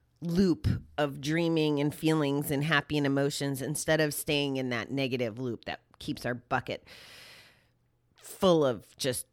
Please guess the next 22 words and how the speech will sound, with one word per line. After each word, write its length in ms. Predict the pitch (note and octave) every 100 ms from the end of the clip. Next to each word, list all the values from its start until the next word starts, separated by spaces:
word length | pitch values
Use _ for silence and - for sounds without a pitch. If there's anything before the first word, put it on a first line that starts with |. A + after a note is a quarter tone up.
| _
shit 440 | - - F3 C#3+
and 260 | - A2+ A#2
garbage 440 | C3+ C3 C3 A#2+
and 160 | A#2+ G#2+
turmoil. 640 | - D3+ C3+ A2+ D#2+ F#2+ C#3+ - - _ _ _ _ _ _ _ -
So 120 | F#3+
I 80 | G3
like 280 | A3 A3 -
this 200 | D3 D3
reading 340 | C3 A#2+ A#2+
today. 500 | - A2 G#2+ F#2+ A#2+ - - - _ _ _ _ _ _ _ _ _
And 500 | - E3 D#3 D3 C#3 - -
yes, 440 | E3+ A#2+ - - - _ _ _
be 200 | E3 G#3
responsible, 960 | C4 C#4 - C#3 C#3+ - B2 A2 A#2 D3+ _ _ _ _ _ _
but 420 | D#3 C#3 C3+ - _ _ _ _ _ _ _ -
open 520 | G3 A#3 D#4 C#4+ C4+ - _ _ -
your 180 | F3 E3
heart 400 | E3 E3+ E3+ -
and 140 | E3
your 100 | D3+
mind 600 | C#3+ C3+ C3 B2+ C3 C3+